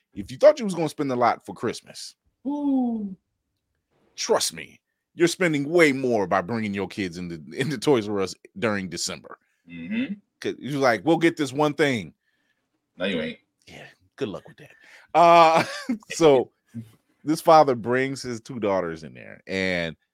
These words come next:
Speaker 1: <laughs> he was like, "Oh, can we have this? Oh, we can." I think Christmas was, like, maybe a week away. He's
Speaker 2: Mm-hmm.
Speaker 1: like, "Oh, can we get this?" He's like, "No, Christmas is right around the corner. Y'all ain't getting nothing." And I said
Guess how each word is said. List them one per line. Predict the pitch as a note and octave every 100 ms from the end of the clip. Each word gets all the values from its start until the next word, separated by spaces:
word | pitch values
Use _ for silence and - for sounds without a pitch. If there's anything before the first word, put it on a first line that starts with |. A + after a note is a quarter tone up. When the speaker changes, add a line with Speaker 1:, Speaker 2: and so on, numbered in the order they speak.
| _ _ _ _ _ _ _ _ _ _ - _ -
Speaker 1:
<laughs> |
he | C3 - - - - A#3+ C4 C#3 - _ -
was | D#3+
like, | C#4+ D4+ B4
"Oh, | B4+ F#4+
can | F4
we | G4
have | E4+ F4+ G4+
this? | G#4 G#4+
Oh, | - G#4
we | F#4+
can." | - - _ -
I | D#3
think | D3 B2+
Christmas | C#3 A#2 G#2
was, | G2+
like, | F#2+ F2+
maybe | G2 F2+
a | E2
week | E2 G2+ F2+
away. | E2 D2+ - _ _ _ _
He's | G#3
Speaker 2:
Mm-hmm. | G#3 G#3
Speaker 1:
like, | G3
"Oh, | F4
can | F4 F4
we | F4
get | G#4+ G#4
this?" | G#4+
He's | D#4 E4+
like, | C#4 A3+
"No, | C#4 A#3+
Christmas | F#3+ D4 C4 A#3
is | A3+
right | B3+ B3+
around | B3 B3
the |
corner. | B3+ C4+ G#3+
Y'all | A3 C4
ain't | A#3
getting | A#3 G3+
nothing." | A#3+ A3+
And | F#3+
I | D#3
said | - F#2